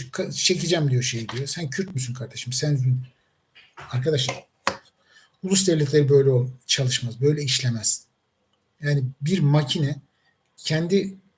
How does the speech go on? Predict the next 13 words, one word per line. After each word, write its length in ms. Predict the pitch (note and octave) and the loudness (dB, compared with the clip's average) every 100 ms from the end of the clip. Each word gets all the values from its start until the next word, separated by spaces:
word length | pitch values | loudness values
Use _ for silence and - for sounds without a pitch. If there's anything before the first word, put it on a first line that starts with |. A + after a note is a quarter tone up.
| _ _ _ _ _ _ _ | _ _ _ _ _ _ _
kullanım 340 | - D3+ D#3+ D#3 | -4 0 2 0
kılavuzuna 520 | - D3 C#3 C#3 C#3 | 4 4 4 2 0
göre, 340 | C3 A#2 G#2+ - | 0 -2 -4 -10
kendi 460 | - D3+ D#3 E3+ - - | -6 -4 -2 -6 -8 -6
kurulum 340 | D3+ D#3+ D3+ | -2 0 0
şemasına 440 | B2+ D3 C#3+ D3 | 2 2 2 2
göre, 180 | C3 A2 | -2 -4
kendi 260 | - D3+ E3 | -6 -6 -2
montaj 420 | B2+ C3 C3 C#3+ | 2 4 4 2
şemasına 440 | - C3 C3 C3+ | 2 2 2 2
göre 240 | C3 B2+ - - | 0 -2 -4 -4
işletilir, 420 | - A#2+ A#2 F#2+ | -2 -2 -6 -6
çalıştırılır. 800 | - A2 G#2 - - _ - | -4 -4 -6 -8 -8 _ -20